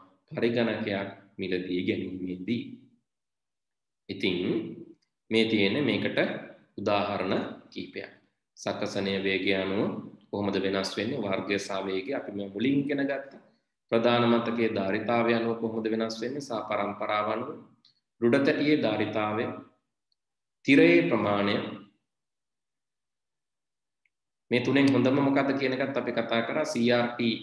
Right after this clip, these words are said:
හොඳයි. හැබැයි ප්‍රමාණය වි-, විශාල විදුලි පරිභෝජනයක් වෙනවා. එල් සී ඩී වල දීප්තිය අඩුයි. හැබැයි එල් ඊ ඩී වල සාමාන්‍ය හොඳ දීප්තියක් තියෙනවා. සී ආර් ටී තරම් නැති වුණා දීප්තියක් තියෙනවා. ඊළඟට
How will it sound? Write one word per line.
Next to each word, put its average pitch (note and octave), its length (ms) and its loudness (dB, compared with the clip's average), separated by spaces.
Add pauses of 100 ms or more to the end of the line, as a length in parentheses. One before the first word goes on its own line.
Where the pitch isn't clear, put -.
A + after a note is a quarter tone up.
හොඳයි. A2 300 0
හැබැයි C3+ 300 0 (160)
ප්‍රමාණය A2 440 0 (720)
වි-, F#2+ 200 -6
විශාල A#2 340 0
විදුලි A2+ 260 2
පරිභෝජනයක් A2+ 720 0
වෙනවා. A#2 280 -4 (600)
එල් B2 140 6
සී D3 240 4
ඩී D3 160 6
වල C#3+ 200 4
දීප්තිය A#2+ 380 2
අඩුයි. A#2 300 4
හැබැයි B2+ 280 2
එල් A2+ 140 2
ඊ A#2+ 120 2
ඩී A#2+ 140 2
වල A#2+ 120 0
සාමාන්‍ය A2 480 -2
හොඳ A2+ 200 -2
දීප්තියක් A2 480 -4 (400)
තියෙනවා. - 300 -12 (480)
සී A2+ 220 2
ආර් A2+ 140 6
ටී A2 180 0
තරම් G2+ 220 0
නැති - 240 -2
වුණා - 260 0
දීප්තියක් G#2+ 420 -6
තියෙනවා. - 260 -20 (920)
ඊළඟට C3+ 420 4